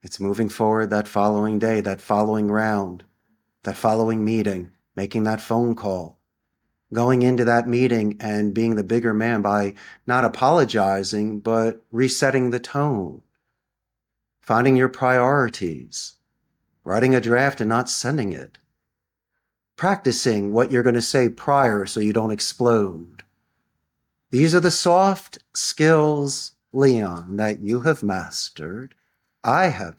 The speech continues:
used, and your audience needs to definitely incorporate in their business. And if they do that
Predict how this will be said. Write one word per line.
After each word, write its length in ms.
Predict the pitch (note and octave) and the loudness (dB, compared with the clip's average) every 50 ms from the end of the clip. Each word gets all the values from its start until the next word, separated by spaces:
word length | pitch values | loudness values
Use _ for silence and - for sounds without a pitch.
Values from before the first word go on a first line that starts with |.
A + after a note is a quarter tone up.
| _ | _
used, 720 | - D#2 D#2+ F2 F2 G2 _ _ _ - - - - - _ _ _ _ _ _ _ _ _ _ - | -16 -16 -16 -16 _ _ _ _ _ -14 -12 -12 -12 -14 _ _ _ _ _ _ _ _ _ _ -8
and 100 | A#2+ A2 | -4 -2
your 200 | A2 A2+ - - | -2 -2 -2 0
audience 520 | A2+ - - D3 C3 A#2+ A2+ G#2+ - - | 0 2 2 4 2 2 0 -2 -4 -2
needs 420 | B2 A#2 A#2 A2+ A2+ A2 - - - | 0 0 0 0 0 -4 -6 -10 -12
to 320 | - - A2 G2+ G2 G2+ | -10 -8 -8 -6 -6 -6
definitely 640 | G2 - A2 A#2 B2 - - A#2 G#2 F#2 F2+ F2 G#2 | -4 -2 0 0 0 -2 -2 -4 -4 -4 -6 -6 -8
incorporate 880 | G#2+ G2 - - - A#2+ A2+ A#2 - G2+ F#2+ F#2+ F#2 F#2+ F2+ E2+ - - _ _ _ _ _ _ _ _ _ _ | -8 -8 -8 -4 -2 -2 -2 -2 -4 -6 -6 -6 -8 -10 -12 -18 -20 -20 _ _ _ _ _ _ _ _ _ _
in 160 | - B2 A#2 | -4 -2 0
their 140 | A2+ A2 G2+ | 0 0 -2
business. 720 | F#2+ A2 G#2+ G2+ F2+ - - F2+ E2+ - - - - - - | -2 -4 -4 -6 -6 -10 -12 -16 -16 -12 -10 -10 -10 -10 -10
And 160 | G2+ G2+ G2 | -10 -8 -8
if 140 | G2+ - - | -8 -6 -4
they 140 | A#2 A2 A#2+ | -4 -4 -2
do 180 | A#2+ F3+ G#3+ G#3+ | -2 -4 -4 -4
that 400 | F#3 A2+ E2 F2 F2+ F#2 G2 | -6 -8 -8 -8 -10 -10 -10